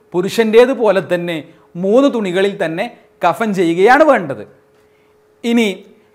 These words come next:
ഹജ്ജിലോ ഉംറയിലോ ആയിരിക്കെയാണ് ഒരാൾ മരണപ്പെടുന്നത് എങ്കിൽ അയാളുടെ ശരീരത്തിലോ അല്ലെങ്കിൽ അയാളുടെ കഫൻ പുടവയിലോ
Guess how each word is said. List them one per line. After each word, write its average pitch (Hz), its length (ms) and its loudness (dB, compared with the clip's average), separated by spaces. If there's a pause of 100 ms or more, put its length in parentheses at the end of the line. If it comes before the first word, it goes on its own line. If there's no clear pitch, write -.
ഹജ്ജിലോ 214 560 4 (240)
ഉംറയിലോ 240 600 4 (200)
ആയിരിക്കെയാണ് 175 760 0 (500)
ഒരാൾ 180 300 4
മരണപ്പെടുന്നത് 196 720 0
എങ്കിൽ 160 360 -4 (420)
അയാളുടെ 170 400 2
ശരീരത്തിലോ 175 720 -2 (400)
അല്ലെങ്കിൽ 196 400 -2
അയാളുടെ 202 380 4 (100)
കഫൻ 220 320 2
പുടവയിലോ 190 520 0